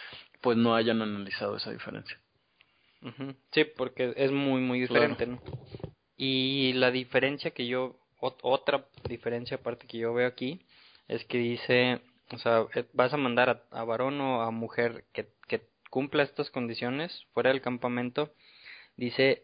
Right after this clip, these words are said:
Speaker 2: "donde yo resido entre ellos". O sea, está hablando de ese tabernáculo, ¿no? De esa,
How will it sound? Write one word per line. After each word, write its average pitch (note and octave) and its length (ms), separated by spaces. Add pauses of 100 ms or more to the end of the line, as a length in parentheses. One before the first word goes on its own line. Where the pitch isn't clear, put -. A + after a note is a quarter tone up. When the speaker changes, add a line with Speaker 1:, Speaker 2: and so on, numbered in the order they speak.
(140)
Speaker 2:
"donde A#2+ 440
yo A#2+ 180
resido A#2+ 440
entre A2+ 380
ellos". A#2 260
O A2 80
sea, A#2+ 140
está - 200
hablando C#3+ 640 (1080)
de A2+ 600 (140)
ese C#3 300
tabernáculo, A2+ 800
¿no? A#2 240
De A#2+ 160
esa, C3+ 400